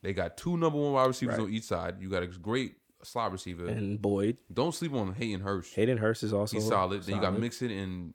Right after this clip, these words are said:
Speaker 1: I don't wanna butcher his last
Speaker 2: Uh,
Speaker 1: name.
Speaker 2: Perine.
Speaker 1: Perine. Like, you see his balance everywhere.
Speaker 2: Yeah.
Speaker 1: You got Stephon Diggs.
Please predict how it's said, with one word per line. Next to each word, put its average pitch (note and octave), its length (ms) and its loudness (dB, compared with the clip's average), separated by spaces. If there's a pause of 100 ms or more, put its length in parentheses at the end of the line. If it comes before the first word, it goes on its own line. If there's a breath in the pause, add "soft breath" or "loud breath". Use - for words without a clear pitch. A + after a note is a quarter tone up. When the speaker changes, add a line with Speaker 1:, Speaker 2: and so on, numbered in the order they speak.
Speaker 1:
I F#2+ 60 -8
don't G2 80 -4
wanna F2+ 160 -4 (180)
butcher F#2 220 -8
his D#2+ 120 -12
last E2 120 -8
Speaker 2:
Uh, G#2+ 180 4
Speaker 1:
name. F2 80 -10
Speaker 2:
Perine. A2 480 2
Speaker 1:
Perine. G2+ 420 -2 (500)
Like, G2 80 -4
you A2 60 -2
see C#3 140 -4
his A2 100 0
balance A#2 360 4
everywhere. F#2+ 520 -2 (160)
Speaker 2:
Yeah. C3+ 240 -4 (640)
Speaker 1:
You G#2+ 100 -6
got C#3 240 2
Stephon C#3+ 480 4
Diggs. G#2 500 -2